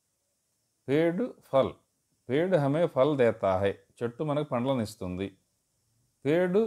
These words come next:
ఫూలు, చెట్టు పూలను కూడా ఇస్తుంది కదా. పేడు హమే ఫూల్ దేతా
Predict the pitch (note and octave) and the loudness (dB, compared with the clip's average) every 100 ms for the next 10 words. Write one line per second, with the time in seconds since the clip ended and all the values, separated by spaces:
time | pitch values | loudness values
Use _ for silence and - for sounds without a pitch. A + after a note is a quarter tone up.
0 | - - D3+ B2+ F2 - _ _ - C3+ | -4 -10 -2 0 -2 -6 _ _ -6 -6
1 | C#3 G3 C4+ - _ _ C3 E3 E3+ E3 | -4 -6 -6 -10 _ _ 0 0 0 -2
2 | D#3+ - D#3+ D#3+ D#3+ D4 - _ _ _ | -2 -4 -2 0 0 -4 -10 _ _ _
3 | _ B2 E3 D#3+ C#3+ E3 E3 C#3 D#3 E3 | _ -2 0 2 2 0 -2 -2 -2 4
4 | A#2+ A#2 A2 | 4 4 4